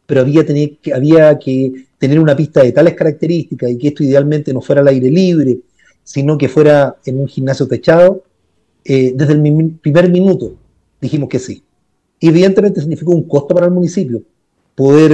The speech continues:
eh, encarpetar toda la, eh, toda la cancha de, del polideportivo, porque si no la destruíamos, y la encarpetábamos con un costo económico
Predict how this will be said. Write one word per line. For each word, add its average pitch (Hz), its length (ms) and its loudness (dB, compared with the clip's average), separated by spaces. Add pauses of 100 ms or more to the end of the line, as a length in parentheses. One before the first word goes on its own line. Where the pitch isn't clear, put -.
(120)
eh, 127 360 -2
encarpetar 151 760 0
toda 185 260 4
la, 147 1080 -4 (640)
eh, 113 340 -4 (100)
toda 151 240 4
la 123 520 -2
cancha 180 460 2
de, 147 480 0
del 131 140 -4
polideportivo, 143 640 0 (580)
porque 123 200 -4
si 156 100 0
no 151 80 2
la 147 140 6
destruíamos, 143 580 0 (480)
y 139 100 -4
la 143 80 2
encarpetábamos 135 720 0
con - 140 -6
un 139 80 -6
costo 156 260 -4
económico 127 600 -2